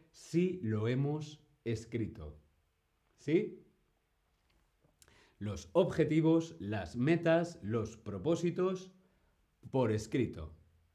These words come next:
Hay que escribir la lista, ¿sí?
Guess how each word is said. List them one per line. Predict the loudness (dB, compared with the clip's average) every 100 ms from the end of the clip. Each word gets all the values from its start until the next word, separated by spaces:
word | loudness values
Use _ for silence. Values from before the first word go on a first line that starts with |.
| _ _
Hay | -4 -4
que | 0 -2 -2 -4
escribir | -2 -2 -4 -2 2 2 2 -2 -2
la | 0 0 -2 -6 -4
lista, | -2 -2 -6 -10 -10 -14 _
¿sí? | 0 0 0